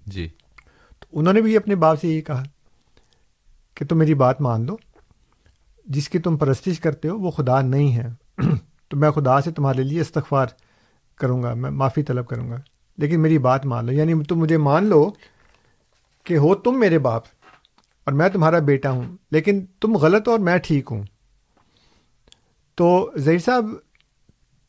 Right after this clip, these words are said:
Speaker 2: توحید کے قیام کے لیے نبی کو اپنی ذات منوانی پڑتی ہے۔ کس لحاظ سے؟ کہ میں خدا کا ایجنٹ ہوں،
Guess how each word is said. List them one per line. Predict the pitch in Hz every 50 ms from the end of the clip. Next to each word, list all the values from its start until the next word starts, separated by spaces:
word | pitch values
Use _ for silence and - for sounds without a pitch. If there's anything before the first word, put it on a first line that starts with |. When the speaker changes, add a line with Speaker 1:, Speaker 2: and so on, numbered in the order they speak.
| _ _ _ _ _
Speaker 2:
توحید | - 156 151 147 139 160 190 240 247
کے | - - 240 233
قیام | 233 - - 156 139 151 190 233
کے | 233 - 247 202
لیے | 160 156 135 123 123 139 190 - _ _ _ _ _ _ _ _ _ _ _ _ _ _ _ _ _ _ 143
نبی | 123 131 147 160 160 185 220
کو | 214 - 220 220 233 214
اپنی | 170 151 - 175 170 170
ذات | 156 120 107 127 131 139 151 175 180 - - - _ _ _ _ _ _ _ _ _ _ _ _ _ _ _ _ _ -
منوانی | 151 156 151 147 147 156 180 196
پڑتی | 190 160 156 135 - - 139 131 123 120
ہے۔ | 117 117 123 - _ _ _ _ _ _ _ _ _ _ _
کس | - 208 196 - 240
لحاظ | 220 196 196 190 175
سے؟ | - - 226 269 254 - _ _ _ _ _ _ _ _ _ _ _ _ _ _ _ _ _ _ _ _ -
کہ | - 170
میں | 170 180 185
خدا | 180 - 170 139 139 139 151 170
کا | 170 - - 175 165 170 190 226 240 - _ _ _ _ _ _ _ _ _ _ _ _ _ _ _ _ -
ایجنٹ | 165 156 135 127 170 185 196 165
ہوں، | 170 147 135 117